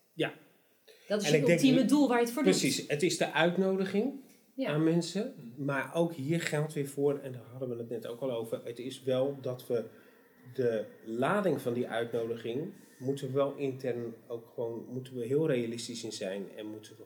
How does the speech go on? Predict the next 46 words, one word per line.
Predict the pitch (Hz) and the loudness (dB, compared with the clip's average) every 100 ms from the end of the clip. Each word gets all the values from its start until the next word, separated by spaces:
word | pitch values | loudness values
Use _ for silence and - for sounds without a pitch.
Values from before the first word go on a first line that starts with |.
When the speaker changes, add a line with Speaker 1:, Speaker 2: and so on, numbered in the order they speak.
| - | -14
Speaker 1:
gewoon | 107 104 90 | -12 -10 -12
ook | 104 - | -16 -10
heel | 117 110 | -10 -8
duidelijk | 127 139 143 - | -4 0 0 -4
in | - 90 | -12 -18
zijn. | - 82 - _ _ _ _ _ - | -18 -20 -20 _ _ _ _ _ -6
Dus | 131 | -6
het | 131 165 | -4 -4
is | 147 | -2
de | 139 | -2
uitnodiging | - 135 147 175 175 175 190 208 - | 2 2 4 2 2 0 0 -2 -2
en | 120 | -8
de | |
Speaker 2:
Ja. | - - | -6 0
Speaker 1:
uitnodiging | 175 233 151 123 120 110 | 2 4 2 2 -2 -6
zal | 117 110 | -4 -6
zeker | 107 - 160 233 - 101 - - | -4 2 2 2 -2 -6 -8 -8
mensen | 120 117 123 | -8 -8 -10
aantrekken. | 120 156 160 175 175 240 - _ | -8 -8 -6 -8 -8 -12 -18 _
Speaker 2:
Mhm. | 214 208 240 247 - | -20 -14 -12 -12 -6
Speaker 1:
Eh, | 123 120 113 110 107 107 107 - | -2 0 2 0 0 -2 -2 -6
maar | 135 117 | -4 -2
we | 123 | 0
moeten | 127 139 139 | 0 0 -2
wel | 117 123 | -2 -4
kritisch | - 156 156 147 | -4 -8 -6 -8
blijven | 120 113 113 131 127 | -2 -2 -2 -6 -8
op, | 127 123 - _ _ _ _ | -8 -10 -12 _ _ _ _
eh, | - 113 - | -20 -18 -6
wie | 147 | -4
er | 143 | -2
dan | 101 107 | -4 -6
binnenkomt. | 127 123 - - - - _ - | -4 -4 -6 -12 -18 -20 _ -10
Speaker 2:
Ja. | 180 - | -8 -8
Speaker 1:
Eh, | 131 110 113 110 110 92 | -12 -10 -10 -10 -12 -4
want | 151 165 | -2 0
dit | 185 - - | -2 -6 -4
is | 175 190 - - - _ | -2 -2 -6 -16 -20 _
moeilijk | 139 139 - | 2 2 0
werk. | - - - | -8 -10 -8
Speaker 2:
Het | 202 | -8
is | 180 170 | -6 -2
gewoon | 269 240 | 2 2
een | |
pittige | 185 160 165 160 | 0 -6 -8 -10
klus. | 143 135 - - | -10 -8 -8 -10